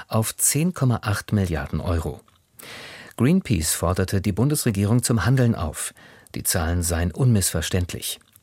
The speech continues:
Ein Weiter so könne man sich schlicht nicht mehr leisten, sagte der Greenpeace-Finanzexperte Maurizio Vargas. Die Bundesregierung müsse auf der anstehenden Kabinettsklausur mit dem gebotenen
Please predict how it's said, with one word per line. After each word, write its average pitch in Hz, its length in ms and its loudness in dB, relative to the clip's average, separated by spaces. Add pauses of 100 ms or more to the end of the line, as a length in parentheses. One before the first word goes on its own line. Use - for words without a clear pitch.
(140)
Ein 117 260 4
Weiter 110 300 2
so 160 160 2
könne 139 240 2
man 135 160 4
sich 139 220 0
schlicht - 340 -2
nicht 82 240 -2
mehr 90 120 2
leisten, 90 520 0 (360)
sagte 80 420 -4
der 80 160 -2
Greenpeace-Finanzexperte 104 1500 0
Maurizio 98 680 0
Vargas. 82 560 -2 (800)
Die - 60 0
Bundesregierung 147 680 4
müsse 127 300 2
auf 117 180 0
der 107 260 0
anstehenden 123 600 2
Kabinettsklausur 98 1000 0
mit 113 320 0
dem 107 160 0
gebotenen 131 560 2